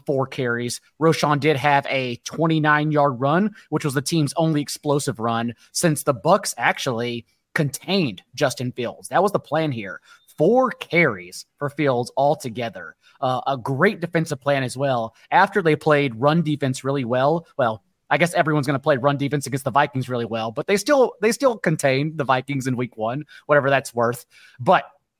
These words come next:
still, fast forward to the very end, and that's what we're trying to ask. We're asking if Justin Fields is going to continue to develop, not only for fantasy, but for his own franchise that continues trading picks and trying to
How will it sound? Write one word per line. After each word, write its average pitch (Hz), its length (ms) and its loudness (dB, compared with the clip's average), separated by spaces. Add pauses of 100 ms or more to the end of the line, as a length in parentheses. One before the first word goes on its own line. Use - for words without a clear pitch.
(140)
still, 214 360 4
fast 208 320 4
forward 208 220 4
to 202 80 0
the 185 40 2
very 170 360 2
end, 156 240 -2
and 147 100 -2
that's 160 140 0
what 170 100 -4
we're 160 80 2
trying 156 300 2
to 127 120 -2
ask. 113 360 -4
We're 156 180 0
asking 170 380 2
if 131 120 0
Justin 190 360 0
Fields 180 280 2
is 139 80 -8
going 156 260 -2
to 147 60 -6
continue 214 380 -4
to 190 80 -6
develop, 131 500 0 (200)
not 220 100 4
only 269 120 4
for - 120 -2
fantasy, 127 480 -6
but - 160 -4
for 185 140 4
his 180 80 4
own 190 160 4
franchise 123 720 -4 (160)
that 139 100 -2
continues 156 320 -2
trading 185 380 0
picks 180 200 -2
and 139 80 -2
trying 151 280 2
to 127 240 -6